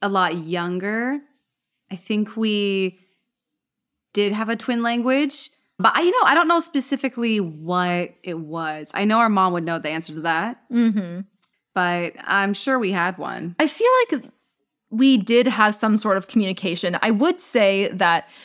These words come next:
Speaker 2: when we were younger, Kylie and I would talk to each other a million miles per minute.
Speaker 1: Oh,
Speaker 2: And
Speaker 1: that's
Speaker 2: we
Speaker 1: true.
Speaker 2: would understand each other, but everybody else would look at us and be like, "What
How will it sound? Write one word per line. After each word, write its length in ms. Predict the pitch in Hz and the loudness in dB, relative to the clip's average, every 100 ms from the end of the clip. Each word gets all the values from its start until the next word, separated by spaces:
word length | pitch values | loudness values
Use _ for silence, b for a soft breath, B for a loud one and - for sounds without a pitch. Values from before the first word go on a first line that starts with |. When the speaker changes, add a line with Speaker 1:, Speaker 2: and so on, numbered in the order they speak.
| b | b
Speaker 2:
when 140 | 208 240 | 2 4
we 120 | 240 | 6
were 60 | 226 | 4
younger, 680 | 202 180 196 226 277 311 - | 2 2 2 2 2 0 -2
Kylie 240 | 202 196 | 0 2
and 80 | 196 | 4
I 100 | 196 | 2
would 140 | 185 180 | 0 -2
talk 260 | - 196 - | 0 0 2
to 120 | 247 | -2
each 160 | 220 | 2
other 280 | 247 254 269 - | 2 2 2 4
a 40 | |
million 400 | 202 277 320 285 | 6 6 6 6
miles 300 | 247 262 269 | 6 4 2
per 160 | 285 254 | 4 6
minute. 280 | 254 285 285 b b b - | 6 2 -2 b b b 4
Speaker 1:
Oh, 60 | |
Speaker 2:
And 80 | 247 | 6
Speaker 1:
that's 220 | 226 208 | 6 6
Speaker 2:
we 80 | 294 | 6
Speaker 1:
true. 120 | 349 | 6
Speaker 2:
would 120 | 370 | 6
understand 520 | 339 320 311 - 269 262 | 4 4 2 2 4 4
each 120 | 254 | 4
other, 280 | 294 311 320 | 2 2 0
but 120 | 226 | 0
everybody 420 | - 262 262 240 | 2 4 4 4
else 240 | 214 214 - | 6 4 2
would 100 | 202 | -2
look 180 | 202 214 | 0 2
at 140 | 202 | 2
us 380 | 196 202 - - _ | 2 0 -2 -12 _
and 300 | - 190 190 | -4 -2 0
be 160 | 202 202 | 0 0
like, 220 | 196 185 | 0 -2
"What 280 | 180 226 | -2 -2